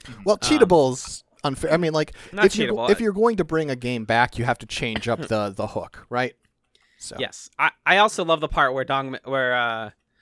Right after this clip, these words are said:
Speaker 3: Songmin, excuse me, is like, "I got sensitive hands," and then the c-, the co-, the emo text says, "Focusing," and he's like, "All right, here it comes, three of the same color," and he gets two of one and one of another, and he's like, "Ah, jeez."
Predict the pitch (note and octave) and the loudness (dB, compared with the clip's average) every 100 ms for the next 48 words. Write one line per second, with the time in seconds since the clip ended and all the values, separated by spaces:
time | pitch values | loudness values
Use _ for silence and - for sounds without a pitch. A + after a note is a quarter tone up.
0 | _ - F3+ E3+ B2+ A2 - B2+ A2+ F2+ | _ -2 0 0 -2 -6 -10 -10 -10 -8
1 | C3 C#3 A#2 - _ _ _ - C3 A2+ | -4 -2 -2 -4 _ _ _ -4 -2 -2
2 | G2 C#3+ C3+ C3 A2+ D3+ E3 G#3 G3+ D#3 | -4 -6 -4 -6 -2 0 0 -2 -4 -4
3 | D3+ C#3 C#3 - C#3 - D3 B2+ C3 B2+ | -2 -2 -6 -8 -8 -4 -6 -4 -4 -2
4 | A#2+ G#2 _ C3+ C#3 C3+ C#3+ - A#2 - | -2 -6 _ -6 -4 -2 -2 -4 -12 -12
5 | - D3+ B2+ - G#2 F#2 - _ - B2 | -6 -6 -6 -14 -14 -16 -20 _ -14 -10
6 | C3 A2+ A2+ B2 C3+ C3+ B2+ F3+ F3+ - | -8 -6 0 2 2 0 -2 -2 -4 -6
7 | D#3 D3 C3+ C#3+ B2 E3+ G3 A3+ D3 B2 | -4 -4 -4 -8 0 2 4 2 -2 -6
8 | - - D3 C#3 C3 C3+ C3 B2+ C3 B2 | -8 -8 -4 -4 -2 -4 -4 -4 -4 -2
9 | B2+ C3+ C#3 B2 - A2+ - C3+ B2 _ | -2 0 -2 -4 -6 -6 -8 -20 -20 _
10 | _ C#3+ C#3 B2 G#2+ F#2+ F#2 | _ 0 2 2 -2 -12 -12